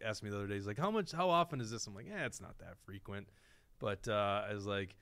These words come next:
when it happens, you know, I like to let other people see, you know, just how precious these things are. But he also sent me an email. I was trying to find it on the fly. Brian something. Uh, where was it? Why is my search not working? Because he's,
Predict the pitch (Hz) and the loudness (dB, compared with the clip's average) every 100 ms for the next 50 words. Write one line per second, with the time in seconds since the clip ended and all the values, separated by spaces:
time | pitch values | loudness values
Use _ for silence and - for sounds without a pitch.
0 | - 262 254 156 147 147 139 131 131 131 | -2 6 10 10 10 6 0 2 4 4
1 | 110 107 - 98 90 - 123 110 104 98 | 4 2 2 0 -2 -2 0 4 4 0
2 | 101 104 98 - 98 98 92 - 98 95 | -4 -8 -8 -6 -4 -4 -6 -8 -8 -8
3 | 90 98 90 - - - _ - 120 - | -8 -6 -6 -8 -16 -20 _ 0 2 2
4 | 104 - 101 95 - 95 92 90 95 87 | -2 -6 -6 -6 -6 -6 -4 -2 -2 -4
5 | - - - 202 269 220 - 214 190 131 | -10 -2 10 12 12 8 4 4 4 2
6 | 113 - 180 151 104 - 156 113 - 127 | 2 2 4 6 4 2 -2 -2 -4 0
7 | 147 117 95 95 - 110 120 98 98 - | 2 2 0 -6 -6 0 2 2 -2 -4
8 | 104 123 131 107 - - 117 120 85 - | -2 0 0 -2 -4 -2 -2 -2 -8 -12
9 | 98 - - - - _ - _ - - | -14 -16 -20 -20 -20 _ -20 _ -20 -16
10 | 53 52 57 - - - - 127 - - | -12 -10 -10 -8 -8 -8 -10 -10 -12 -16
11 | 156 120 143 101 98 - 120 113 - - | -10 -8 -6 -6 -8 -6 -4 -4 -6 -8
12 | 98 95 104 92 - - - _ _ - | -6 -6 -6 -8 -10 -18 -20 _ _ -20
13 | - - 110 120 107 - - 135 120 117 | -18 -12 0 4 4 4 0 2 2 -2